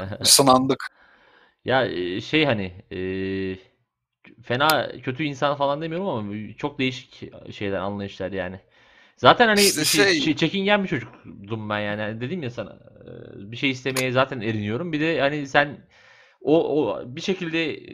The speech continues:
Speaker 1: cesaret edip de isteyebildiğim şeyi de şey yapıyorsun. E,
Speaker 2: Heves kırıcılık.
Speaker 1: Aynen öyle.
Speaker 2: Ya o şey işte yani, çevresinde iyi insan olarak bilinir ama işte içinde mesela benim babamın da ciddi bir alkol problemi vardır falan böyle.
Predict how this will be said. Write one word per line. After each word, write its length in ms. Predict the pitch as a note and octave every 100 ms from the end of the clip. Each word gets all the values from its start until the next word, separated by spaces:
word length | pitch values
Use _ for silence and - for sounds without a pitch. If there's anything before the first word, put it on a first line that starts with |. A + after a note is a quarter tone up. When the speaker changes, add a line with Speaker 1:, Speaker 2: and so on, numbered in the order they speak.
| A2
Speaker 1:
cesaret 380 | B2 C#3+ D#3 D#3+
edip 220 | D3+ D#3
de 60 | D#3+
isteyebildiğim 580 | C3+ - D#3 D3+ D3+ D3+
şeyi 240 | D#3+ D#3+
de 240 | D#3 B2 A#2+
şey 160 | A#2+
yapıyorsun. 480 | A2 A2+ G#2+ G3+ A#3+ _ _ _ _ _
E, 60 | - F2+ F2+ F#2 - -
Speaker 2:
Heves 340 | B2+ D3+ F#3+ -
kırıcılık. 560 | - B2 A2+ A2 A2 -
Speaker 1:
Aynen 300 | A2+ A#2+ B2+
öyle. 360 | A#2+ G2 F2+ - _ _ _ _ _ _ _ _ _ _ _ _ _ A#2
Speaker 2:
Ya 220 | B2+ C3+
o 200 | D#3 F3
şey 300 | - G#3 D3+
işte 220 | - C3
yani, 240 | B2+ B2
çevresinde 720 | - E3+ E3 E3+ - E3 F3
iyi 160 | D#3 F3
insan 340 | E3 - E3 D#3
olarak 460 | C#3+ C#3 C#3+ -
bilinir 260 | D3 D3 D#3+
ama 260 | C#3+ D3+
işte 300 | D#3 - C#3+
içinde 500 | C3+ - D3+ C3+ C3+
mesela 360 | C3+ B2 B2 C3
benim 180 | C#3 C#3
babamın 340 | C#3 C3 A2+
da 100 | C3
ciddi 300 | B2 - B2+
bir 60 | A2+
alkol 360 | B2 - B2+
problemi 480 | - B2+ A2+ A#2+ B2
vardır 340 | G#2 G2 F#2 -
falan 360 | F#2+ G2 G2 G2
böyle. 260 | F#2+ G2+